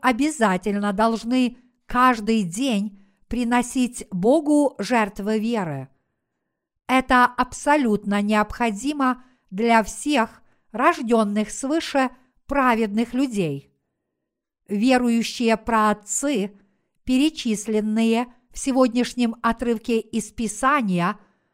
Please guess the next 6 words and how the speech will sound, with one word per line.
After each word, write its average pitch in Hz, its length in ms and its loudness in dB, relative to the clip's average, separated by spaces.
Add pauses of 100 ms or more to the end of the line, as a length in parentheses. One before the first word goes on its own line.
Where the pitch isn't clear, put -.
(160)
были 269 560 2
выдающимися 226 1200 0 (220)
священниками 226 1300 -2 (320)
перед 262 340 0
лицом 254 540 0
Бога. 170 500 0